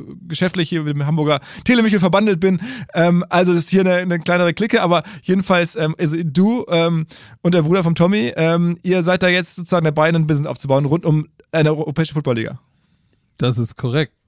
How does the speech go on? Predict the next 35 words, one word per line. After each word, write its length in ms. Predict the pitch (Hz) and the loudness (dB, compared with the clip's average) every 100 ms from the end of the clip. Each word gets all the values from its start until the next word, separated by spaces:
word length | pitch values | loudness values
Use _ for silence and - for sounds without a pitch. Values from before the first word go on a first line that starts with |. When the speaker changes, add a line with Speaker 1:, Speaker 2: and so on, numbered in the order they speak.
| _ | _
Speaker 2:
Ja, 240 | 127 151 | -4 -4
also 240 | 143 147 139 | -2 -4 -4
meine 220 | 143 143 | -2 -4
Bemühung, 800 | 117 135 135 147 185 170 160 151 - _ _ _ | -2 -2 0 0 0 0 -2 -4 -10 _ _ _
ähm, 680 | 143 135 127 123 117 113 - - | -4 -2 0 -2 -4 -8 -16 -20
Football 880 | - - - 165 - 160 151 147 143 | -20 -6 -4 -4 -2 0 0 -2 -2
auf 260 | 135 135 | -4 -6
den 480 | - 139 135 127 127 | -4 -2 0 -2 -4
nächsten 480 | 127 131 156 - 135 | -4 -4 -4 -4 -2
Level 360 | 123 131 170 147 | -2 0 -2 -4
zu 160 | - | -4
bringen, 400 | 120 131 143 135 - _ _ | -4 -2 -2 -4 -8 _ _
ist 120 | - - | -8 -2
schon 160 | 143 | -2
ein 20 | |
bisschen 240 | 131 143 123 | -2 -2 -2
älter. 320 | 131 147 151 | -2 -2 -2
Nach 180 | 135 143 | -2 -4
der 160 | 147 | -4
N 100 | 131 | -2
F 120 | 139 - | -4 -2
L 100 | 131 | -2
Europe 340 | 135 143 131 | 0 -2 -4
gab's 260 | 135 135 - | -4 -6 -4
so 100 | 135 | -2
mehrere 420 | 131 143 139 135 | 0 -2 -2 -4
Versuche 680 | - 123 135 151 147 139 | -4 -4 -4 -4 -2 0
und 200 | 131 127 - _ _ _ | -2 -4 -8 _ _ _
bin 80 | 160 | -2
da 100 | 190 | 0
schon 220 | - 175 | 0 0
ein 80 | 147 | 0
paar 220 | - 160 | 0 0
Jahre 360 | 160 156 170 147 | 0 -2 -2 -2
oder 320 | 135 123 120 | -2 -2 -6